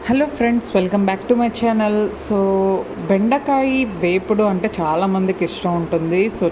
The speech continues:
చాలామంది చాలా రకాలుగా చేస్తుంటారు. And బెండకాయ వేపుడు అనేది అందరికీ పర్ఫెక్ట్‌గా రాదు. So, అందుకు నేను ఈ వీడియో చేస్తున్నాను. So, ఈ వీడియోలో చూపించిన విధంగా ఆలు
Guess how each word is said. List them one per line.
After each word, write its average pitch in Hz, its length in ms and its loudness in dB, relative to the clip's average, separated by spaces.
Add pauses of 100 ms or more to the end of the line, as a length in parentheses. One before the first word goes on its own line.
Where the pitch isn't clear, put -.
చాలామంది 175 560 -2
చాలా 160 200 0
రకాలుగా 165 380 -2
చేస్తుంటారు. 165 840 -2 (220)
And 170 200 -2
బెండకాయ 190 680 -2
వేపుడు 170 460 -2
అనేది 175 480 0
అందరికీ 170 440 -2
పర్ఫెక్ట్‌గా 185 800 0
రాదు. 185 560 0 (600)
So, 175 400 4 (100)
అందుకు 208 800 0
నేను 196 880 0
ఈ 185 120 4
వీడియో 175 300 0 (100)
చేస్తున్నాను. 170 600 -2 (220)
So, 185 220 0
ఈ 190 80 0
వీడియోలో 170 360 0
చూపించిన 175 480 -4
విధంగా 170 540 -2 (600)
ఆలు 190 540 2